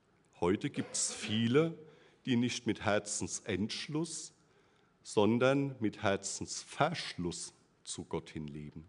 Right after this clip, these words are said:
wo die Herzen zu sind, ja, die vielleicht verhärtet sind, versteinert, wo kein Fragen nach ihm ist.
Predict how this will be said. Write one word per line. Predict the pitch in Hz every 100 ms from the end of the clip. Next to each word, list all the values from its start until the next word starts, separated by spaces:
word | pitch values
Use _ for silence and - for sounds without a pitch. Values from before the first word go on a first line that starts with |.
| _ _ - - _ -
wo | 107
die | 101 95
Herzen | 101 - - 92
zu | - - 190
sind, | 190 98 90 85
ja, | 92 104 175 - - - - _ _ -
die | 95
vielleicht | - 101 95 -
verhärtet | - 104 131 139 139
sind, | - 113 101
versteinert, | - 98 - - 123 131 113 92
wo | 107
kein | - 98 101
Fragen | - 92 101 151 151 98
nach | 82 113
ihm | 95 87
ist. | 85 76 -